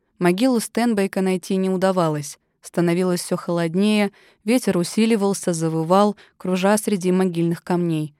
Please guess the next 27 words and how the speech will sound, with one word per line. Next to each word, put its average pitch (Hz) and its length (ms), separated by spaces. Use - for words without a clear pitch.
И 170 80
вдруг 180 300
у 247 40
меня 240 220
появилась 196 560
идея. 175 400
«Генри, 208 380
может, 240 260
позвонишь 277 460
ей? 226 340
Спросишь, 294 460
где 302 180
его 247 140
могила?» 208 520
«Джесс, 202 360
ты 180 100
с - 80
ума 285 220
сошла? 214 460
Два 190 220
часа 339 280
утра!» 294 480
нахмурился 185 560
Генри. 175 400
«Есть 269 260
идея 277 260
получше? 277 560